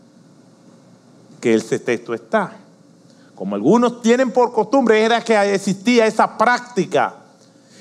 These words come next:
Y no era una práctica ocasional, era una costumbre, es decir, dejaron de congregarse. Esa costumbre se impuso a la costumbre de ir y adorar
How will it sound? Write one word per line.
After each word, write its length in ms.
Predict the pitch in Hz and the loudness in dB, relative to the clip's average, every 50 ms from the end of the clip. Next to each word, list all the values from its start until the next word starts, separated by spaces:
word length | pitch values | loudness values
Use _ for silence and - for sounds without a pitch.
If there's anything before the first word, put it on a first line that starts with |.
| - - - | -18 -6 -2
Y 100 | 175 170 | 0 2
no 140 | 165 202 233 | 4 4 4
era 140 | 262 269 277 | 4 2 2
una 400 | 277 262 247 226 - - - - | 2 0 0 -2 -4 -6 -4 -2
práctica 880 | 240 240 269 262 247 - - - - 196 180 185 - 185 180 156 - - | 0 2 2 2 0 -2 -6 -6 -4 -4 -2 0 2 2 2 0 0 0
ocasional, 1000 | 214 214 196 - - 208 170 - - 208 202 196 190 190 208 240 247 226 190 156 - - - - | 0 0 2 2 0 -2 0 0 0 0 2 2 2 2 2 2 2 2 2 0 -2 -4 -4 0
era 240 | 226 240 247 262 254 | 0 2 2 2 2
una 340 | 247 240 262 254 247 - | 2 2 0 0 -2 -4
costumbre, 600 | - - 254 240 180 - - 285 269 220 185 214 | 0 2 2 2 2 2 2 2 4 4 4 4
es 60 | 233 254 | 4 2
decir, 240 | 262 262 262 247 | 2 2 2 2
dejaron 360 | 220 240 226 285 349 339 330 285 | 2 2 4 4 2 2 2 0
de 80 | 262 | 2
congregarse. 600 | - 277 208 185 175 143 123 101 - - - - - - _ _ _ _ _ _ _ _ _ _ _ _ _ - - - - _ _ - - | 2 2 2 2 0 0 -2 -4 -6 -8 -12 -16 -16 -18 _ _ _ _ _ _ _ _ _ _ _ _ _ -20 -20 -20 -20 _ _ -4 2
Esa 280 | - 254 - - 294 277 | 2 2 4 2 0 2
costumbre 600 | - 262 - - - 320 285 262 240 208 220 208 | 2 0 0 2 2 2 2 2 2 2 2 0
se 240 | - - - 220 220 | 0 -2 0 2 2
impuso 800 | 202 202 185 175 - - 330 330 330 285 - - 214 208 202 196 - - - | 4 4 2 0 2 4 4 4 4 4 2 2 0 0 0 -2 -6 -8 -2
a 120 | - 202 190 | 0 2 2
la 160 | 185 170 - - - - - _ _ - | 2 0 -2 -8 -20 -20 -20 _ _ -2
costumbre 720 | 185 180 - - - - - - 302 294 240 202 190 180 165 | -2 -2 -2 -4 -12 -4 0 2 4 4 4 4 2 2 2
de 260 | 170 165 160 160 170 | 2 2 2 2 2
ir 380 | 208 262 269 277 262 233 190 | 2 4 4 4 4 4 4
y 100 | 170 170 | 4 4
adorar 640 | 165 160 156 151 147 165 190 202 202 - - - - | 2 2 2 2 2 2 2 0 0 -2 -8 -18 -20